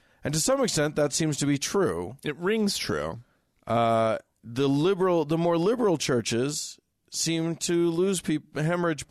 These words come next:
Speaker 1: people pretty quick.
Speaker 2: Well, because, I mean, because mainly the thing that religion does, uh, w-, when religion is operating, you know, with all pistons firing,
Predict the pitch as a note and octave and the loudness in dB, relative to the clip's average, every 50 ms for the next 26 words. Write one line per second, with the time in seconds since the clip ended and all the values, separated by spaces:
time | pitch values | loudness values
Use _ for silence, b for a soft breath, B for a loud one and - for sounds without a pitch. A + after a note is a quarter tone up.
0 | - - - D#3+ D3+ - D3 D3+ C#3 E3 D#3 D3 C#3 - - - D#3 - - _ | -10 -4 -2 -2 0 0 -2 -2 -2 -2 -2 -2 -2 -2 -2 -2 -2 -2 -4 _
1 | - - _ _ _ - B3+ A3 F#3+ E3 D#3+ - - - F3+ E3+ G3 F#3 - D3+ | -18 -20 _ _ _ -2 0 0 2 0 -2 -2 -4 -4 -2 0 0 0 0 0
2 | E3 E3 E3 D#3 D3 - - - C#3 C#3 C3+ C3+ D3 F3+ A3 G#3 D3 A#2 G#2 G#2 | -2 0 -2 -2 -4 -6 -6 -8 -6 -4 -2 -2 0 0 0 0 0 0 0 -2
3 | A2 C#3 D#3 - _ _ _ _ _ _ _ _ _ _ _ _ _ - - - | -2 -4 -6 -10 _ _ _ _ _ _ _ _ _ _ _ _ _ -20 -16 -8
4 | - C#3 C3+ B2 - D3 C#3+ C#3+ C3+ B2+ A2 - - A2+ A2 A#2 A#2 A#2 A#2+ A#2+ | -4 -2 -2 0 0 -2 0 0 0 0 0 -2 -2 -2 -2 0 0 0 -2 -2
5 | B2 B2 G#2+ G#2 G2+ G#2 A2+ B2 - _ _ _ _ _ _ - G#2+ G2 F#2+ F#2+ | -2 -2 -2 -2 -4 -4 -8 -10 -14 _ _ _ _ _ _ -4 -4 -2 -4 -6
6 | F#2+ - - - - F#2+ D#2+ - - - G#2+ A2 A#2+ B2 C3 C#3 C#3 C#3+ D#3 G#3 | -8 -12 -12 -8 -8 -8 -6 -8 -8 -10 -8 -6 -4 -2 -2 0 0 0 2 0
7 | A#3+ G3+ F#3+ F3+ D3+ B2+ A#2 A2 - - B2+ C3 B2+ - B2+ A#2+ A#2 A2 G#2 G2 | 2 2 0 0 0 0 0 -2 -2 -2 -2 -2 0 0 0 2 2 0 0 -2
8 | G2 G2+ G#2 G2+ G2 F#2+ F#2 F2 F2+ - b b b b b b b b - - | -2 -2 -2 -2 -2 -2 -2 -4 -6 -10 b b b b b b b b -4 -2
9 | A#2 C3 B2+ B2+ A#2+ - - C3 - - - G#2 G2+ F#2+ - - A#2 G2+ D#2+ E2 | 0 2 2 2 0 0 -2 -6 -6 -6 -6 -6 -4 -4 -2 -2 -2 -2 -4 -4
10 | - C#2 - A#2+ | -6 -10 -12 -16